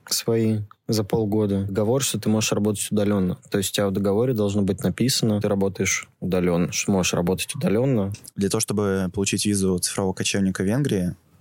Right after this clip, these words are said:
Speaker 2: нужно предоставить такой набор документов, если ты работаешь в найме. Получается, это список документов, удостоверяющих то, что такая организация вообще существует, что она ведёт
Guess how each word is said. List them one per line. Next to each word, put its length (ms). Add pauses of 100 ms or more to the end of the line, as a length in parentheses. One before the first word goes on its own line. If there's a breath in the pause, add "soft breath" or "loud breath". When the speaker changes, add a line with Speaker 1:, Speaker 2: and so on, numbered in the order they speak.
(160)
Speaker 2:
нужно 640 (180)
предоставить 600
такой 240
набор 240
документов, 560
если 280
ты 360
работаешь 640 (360)
в 240
найме. 420 (160)
Получается, 480
это 500
список 360
документов, 640
удостоверяющих 640
то, 140
что 140
такая 220
организация 540
вообще 240
существует, 680
что 520 (320 loud breath)
она 160
ведёт 400